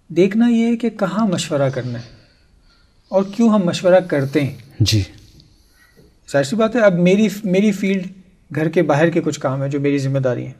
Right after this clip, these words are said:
Speaker 2: جی۔
Speaker 1: کچھ کام مجھے گھر میں انجام دینے۔ میری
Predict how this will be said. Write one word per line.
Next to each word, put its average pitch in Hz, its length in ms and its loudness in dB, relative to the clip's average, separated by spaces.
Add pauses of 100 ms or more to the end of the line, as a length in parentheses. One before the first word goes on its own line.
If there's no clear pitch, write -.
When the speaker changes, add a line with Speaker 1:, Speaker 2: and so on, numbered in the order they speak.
(440)
Speaker 2:
جی۔ - 100 -20 (580)
Speaker 1:
کچھ 180 240 -2
کام 170 200 2
مجھے 165 260 0
گھر 139 100 -2
میں 143 160 -4
انجام 139 320 -4
دینے۔ 131 260 -6 (1160)
میری 170 300 2